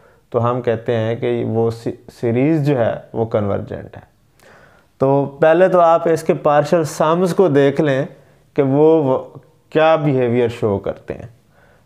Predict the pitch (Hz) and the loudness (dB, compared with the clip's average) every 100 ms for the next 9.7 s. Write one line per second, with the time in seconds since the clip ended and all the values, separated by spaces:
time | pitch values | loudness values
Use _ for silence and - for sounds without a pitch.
0 | - 143 139 143 147 - 131 151 151 143 | -6 -2 2 4 2 0 -4 -4 -2 -2
1 | 143 180 180 170 165 170 156 - 135 135 | 0 0 0 0 0 -2 -2 -2 -2 -2
2 | 165 156 156 151 147 147 147 135 127 127 | 0 0 2 2 2 2 2 0 0 0
3 | 120 127 139 139 139 - - 131 - - | 0 0 0 -2 -4 -10 -4 -2 -4 -4
4 | 147 156 160 156 151 151 135 135 135 135 | -2 0 0 0 0 0 -2 0 0 0
5 | 123 131 139 151 147 139 139 147 143 131 | 0 0 2 2 2 -2 -2 -4 -2 -2
6 | 139 135 131 131 127 131 113 117 120 - | 0 0 0 0 0 0 0 0 -4 -4
7 | 147 160 151 143 139 135 117 127 131 131 | -2 0 0 0 0 0 -2 -2 0 -2
8 | 131 143 156 151 139 139 147 135 135 139 | -2 -2 0 0 -2 -2 -4 -2 -2 0
9 | 139 127 127 123 120 123 | 0 0 0 0 0 -2